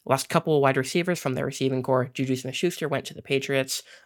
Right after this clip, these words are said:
Uh, not a crazy deal. The wide receiver market is, uh, not as crazy as it was last offseason. Uh, a lot of guys signing for the, relatively the same amount of money in that ten, eleven million dollar range is kinda what it seemed like, and Juju went for that. So they lost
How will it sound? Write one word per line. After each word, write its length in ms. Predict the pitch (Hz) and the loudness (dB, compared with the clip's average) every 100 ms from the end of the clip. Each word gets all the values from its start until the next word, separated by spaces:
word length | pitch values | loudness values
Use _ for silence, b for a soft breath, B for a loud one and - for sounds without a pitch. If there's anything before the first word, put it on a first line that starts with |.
| - | 2
Uh, 160 | 123 | 2
not 180 | 147 202 | 4 4
a 40 | |
crazy 280 | 190 160 160 | 4 4 4
deal. 200 | 156 170 | 4 4
The 80 | 160 | 6
wide 160 | 131 135 | 4 4
receiver 500 | 135 135 135 127 - | 2 4 4 4 2
market 400 | 127 123 131 - | 2 6 4 4
is, 240 | 123 123 | 2 2
uh, 120 | 127 120 | 0 2
not 140 | 139 | 2
as 60 | 131 | 2
crazy 340 | - 127 131 120 - | 0 0 0 -2 -2
as 160 | 127 | 0
it 80 | 127 | 0
was 220 | 123 123 | 0 -2
last 240 | 127 127 - | -2 -4 -2
offseason. 540 | 135 - 131 135 135 B B B | -4 0 -2 0 -2 B B B
Uh, 120 | - | -4
a 80 | 117 | 0
lot 160 | 123 120 | 0 0
of 80 | 120 | 0
guys 220 | 120 120 | 0 -2
signing 320 | - 117 120 | -4 -4 -4
for 340 | 120 123 123 123 | -2 0 -2 -6
the, 140 | - 117 - | -14 -4 4
relatively 440 | 135 139 135 135 | 6 6 4 2
the 120 | 127 | 2
same 180 | 120 127 | 0 -2
amount 240 | 127 127 | 0 0
of 80 | 123 | 0
money 340 | 127 131 135 135 b b | -2 -2 -4 -6 b b
in 100 | 123 | -2
that 140 | 123 - | 0 -2
ten, 200 | - 131 | -2 0
eleven 280 | 127 127 123 | 0 0 -2
million 180 | 123 | -2
dollar 240 | 127 127 131 | -2 -2 -2
range 220 | 131 131 | -2 -4
is 80 | 127 | -4
kinda 180 | 131 127 | -4 -4
what 80 | |
it 80 | 123 | -4
seemed 180 | - 131 | -4 -2
like, 240 | 131 131 - | -2 -2 -6
and 220 | 120 131 | -8 -6
Juju 280 | 131 127 127 | -4 -2 0
went 220 | 131 123 | -2 -6
for 140 | - 127 | -10 -4
that. 260 | 131 131 B B B | -2 -2 B B B
So 160 | - 123 | -4 -2
they 100 | 123 | 2
lost 360 | 135 135 - | 4 4 2